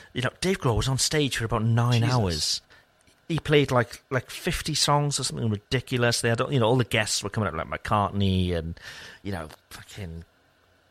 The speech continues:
Speaker 1: people from A C D C and Led Zeppelin and all, no, all the, all the big heroes,
Speaker 2: Right.
Speaker 1: you know?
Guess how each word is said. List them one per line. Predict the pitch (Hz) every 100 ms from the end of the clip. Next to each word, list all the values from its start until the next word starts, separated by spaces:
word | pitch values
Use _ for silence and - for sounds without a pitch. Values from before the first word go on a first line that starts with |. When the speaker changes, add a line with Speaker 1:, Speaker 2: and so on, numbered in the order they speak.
| _ -
Speaker 1:
people | 120 98
from | 104
A | 101
C | 90 98 90
D | 113
C | 101 - 101 95
and | 85
Led | 92 90
Zeppelin | - 98 - 104
and | 98
all, | 98 101
no, | 120
all | - 143
the, | 117
all | 123 120
the | 95 - _ -
big | 139
heroes, | 131 110 69
Speaker 2:
Right. | 113 107
Speaker 1:
you | 117
know? | 127 131